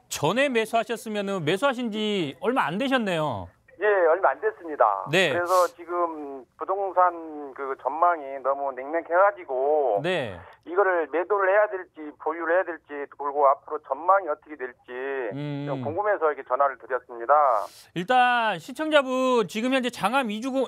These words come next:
Speaker 1: 주감-, 장암 주공 이 단지라고 하셨잖아요.
Speaker 2: 예, 맞습니다.
Speaker 1: 이거 혹시 거주를 하고 계세요?
Speaker 2: 아니요, 거주는 아직 안 하고 있습니다. 저희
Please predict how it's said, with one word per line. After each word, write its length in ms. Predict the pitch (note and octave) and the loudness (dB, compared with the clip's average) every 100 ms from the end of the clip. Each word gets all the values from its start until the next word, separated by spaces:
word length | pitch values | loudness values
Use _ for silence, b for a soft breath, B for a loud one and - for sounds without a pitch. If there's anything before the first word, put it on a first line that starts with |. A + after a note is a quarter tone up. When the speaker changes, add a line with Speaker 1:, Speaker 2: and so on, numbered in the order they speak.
| - | -2
Speaker 1:
주감-, 340 | G3+ C4 A#3 | 0 0 0
장암 300 | - A#3 C#4+ | 2 2 2
주공 200 | C4+ C4 | 0 0
이 80 | A3 | 4
단지라고 400 | C#4+ C4 B3+ A#3 | 2 2 2 2
하셨잖아요. 760 | G#3+ G#3 G3+ G3+ G#3+ C#3+ F#2 - _ - | 0 -2 0 2 2 0 -4 -10 _ -2
Speaker 2:
예, 180 | F3+ F3 | 2 4
맞습니다. 760 | C#3 - C#3 B2 B2+ A2+ F#2+ - | 2 0 -6 4 4 4 2 -2
Speaker 1:
이거 360 | G3+ A#3+ A3+ - | 2 2 2 -8
혹시 240 | - A#3+ | -10 -8
거주를 520 | - F3 A3+ C#4 C4+ | 0 0 0 -2 0
하고 180 | C#4 D#4 | 0 -2
계세요? 420 | C4+ A#3 G#3 C4 C4 _ _ _ _ - | -2 0 0 0 -4 _ _ _ _ 0
Speaker 2:
아니요, 200 | D3 D#3+ | 0 2
거주는 760 | E3 F3+ F#3+ F#3 F3+ E3+ E3 - | -2 -2 -2 -2 -2 -4 -10 -2
아직 180 | - C3+ | 0 2
안 160 | A#2+ C#3 | 2 2
하고 140 | D3 | 0
있습니다. 500 | B2+ - A2+ G2 F#2+ - _ | -2 -14 -6 0 0 -2 _
저희 120 | D#3+ | -6